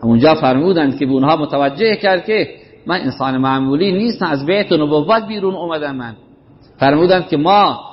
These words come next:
از قومی نیستیم، اگه بر ما ظلم بشه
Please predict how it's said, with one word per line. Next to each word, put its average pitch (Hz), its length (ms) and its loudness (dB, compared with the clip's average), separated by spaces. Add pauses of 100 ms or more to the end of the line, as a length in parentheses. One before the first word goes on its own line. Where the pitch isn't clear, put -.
(160)
از 131 240 -4
قومی 180 340 2
نیستیم، 208 380 -6
اگه 160 120 -2
بر 151 180 2
ما 165 220 0
ظلم 190 400 0
بشه 214 420 -2